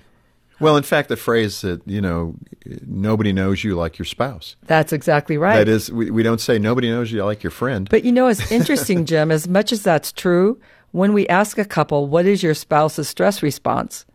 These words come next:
Speaker 2: they kind of look at us like, "What are you talking about?" Well, what do you, what do they do when they're stressed? What do you observe about them? What do you see in their behavior and their voice tones? And it's different for everybody.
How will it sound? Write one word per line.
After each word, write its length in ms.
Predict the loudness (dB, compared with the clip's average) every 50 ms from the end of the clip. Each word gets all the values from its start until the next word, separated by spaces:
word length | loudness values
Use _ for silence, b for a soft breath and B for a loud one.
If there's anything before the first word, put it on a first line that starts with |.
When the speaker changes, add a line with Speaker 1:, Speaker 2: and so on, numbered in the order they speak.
| _ _ _ _ _ _ _ _ _
Speaker 2:
they 140 | -2 -2
kind 180 | 0 2 2 2
of 100 | 4 2
look 160 | 2 0 2
at 120 | 2 2 2
us 120 | 2 2
like, 200 | 0 0 0 0
"What 120 | -2 0
are 40 | 0
you 80 | -2 0
talking 320 | 0 0 0 2 0 0
about?" 220 | -2 -2 -2 -4 B B B B B B B B -2
Well, 160 | 0 0 2
what 100 | 4 2 2
do 60 | 2
you, 220 | 2 0 0 -2 -2
what 160 | -2 0 0
do 100 | 2 2
they 140 | 2 2 2
do 240 | 2 0 -2 -2
when 400 | -2 -2 -2 -2 -2 -4 -6 -8 -12 _ _ _ _ _ _
they're 140 | -2 -2 -2
stressed? 520 | 0 0 2 2 2 2 0 -6 -12 -12
What 300 | -8 -2 0 0 0 2
do 80 | 2 0
you 180 | 2 4 4 2
observe 360 | 2 2 0 0 0 2 2
about 340 | 0 2 2 0 0 0 -2
them? 200 | -4 -4 -2 0
What 180 | 0 0 0 0
do 120 | -2 0
you 180 | 0 2 2 0
see 400 | -2 -2 0 2 2 2 2 0
in 120 | 0 0
their 120 | 0 0
behavior 600 | 0 0 -2 0 0 2 2 2 2 0 0 0 0
and 160 | 0 0 0
their 100 | 0 0
voice 540 | -2 -4 -8 -10 -2 0 2 2 2 0 -2
tones? 340 | -2 0 0 0 0 -2 -2
And 220 | -2 -2 -4 -6 B B B B
it's 200 | -6 -6 -2 2
different 320 | 2 2 4 2 0 0
for 120 | 2 2
everybody. 500 | 2 2 2 2 0 0 0 0 -4 -6